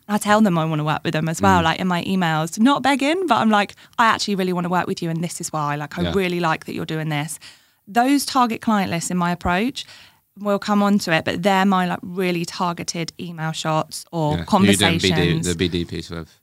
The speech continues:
Speaker 1: Uh, yeah, exactly. And they're the, like, ones that I'm doing a lot of research and spending a lot of time on.
Speaker 2: Mm-hmm.
Speaker 1: Um, and then I might have, like, old clients. So these are clients that I might have worked with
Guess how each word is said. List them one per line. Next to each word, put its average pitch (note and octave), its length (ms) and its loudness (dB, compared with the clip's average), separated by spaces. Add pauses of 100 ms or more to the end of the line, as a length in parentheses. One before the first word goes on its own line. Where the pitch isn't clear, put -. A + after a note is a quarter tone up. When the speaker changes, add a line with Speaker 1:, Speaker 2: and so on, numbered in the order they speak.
(180)
Speaker 1:
Uh, F#3+ 180 4
yeah, G3+ 200 2 (100)
exactly. E3 560 -2
And F3 120 2
they're F3+ 180 4
the, F3 100 0
like, E3 220 -4
ones F#3 240 -2
that - 80 0
I'm F#3+ 80 0
doing E3+ 160 0
a E3 60 2
lot F3+ 160 2
of - 100 -6
research D#3+ 360 -4
and F3 60 -4
spending E3+ 260 -2
a E3 80 0
lot D#3 120 0
of E3+ 60 -8
time D#3+ 280 -2
on. C#3+ 200 -2 (180)
Speaker 2:
Mm-hmm. G#2 260 -2
Speaker 1:
Um, G3+ 180 4
and A3+ 140 6
then A#3 140 4
I A#3 80 4
might G#3+ 220 2
have, F3+ 200 -6
like, E3+ 180 -4
old F3+ 180 -6
clients. D3+ 380 -6
So G3+ 100 -2
these A#3 200 -2
are A3 40 -4
clients G3+ 400 0
that F3 140 0
I - 60 0
might F#3 160 0
have F#3+ 140 -6
worked F3+ 200 2
with E3 240 -4